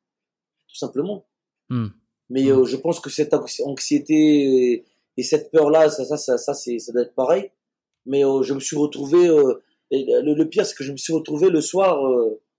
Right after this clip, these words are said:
Speaker 1: dans, dans le, dans le, l'espace, euh, où on mange. Il y avait personne ce soir-là. Parce qu'il y avait un, il y avait un, c'était,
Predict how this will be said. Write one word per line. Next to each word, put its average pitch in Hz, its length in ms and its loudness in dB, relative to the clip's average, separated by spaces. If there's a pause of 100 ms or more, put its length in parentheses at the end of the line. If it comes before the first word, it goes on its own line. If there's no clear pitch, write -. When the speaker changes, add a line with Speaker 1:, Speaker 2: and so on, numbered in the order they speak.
(880)
Speaker 1:
dans, 143 260 0
dans 139 200 0
le, 120 960 2
dans 127 100 -2
le, 101 760 0
l'espace, 147 460 -2
euh, 117 360 2
où 135 180 0
on 139 60 0
mange. 160 420 -2 (1200)
Il 113 80 -2
y - 40 2
avait 110 120 -6
personne 131 340 -4
ce 127 80 -8
soir-là. - 380 -2 (1080)
Parce - 120 -12
qu'il 135 100 0
y 117 40 -2
avait 131 100 0
un, 123 240 2
il 113 80 0
y 120 80 4
avait 117 180 2
un, 113 480 -2
c'était, 117 600 -6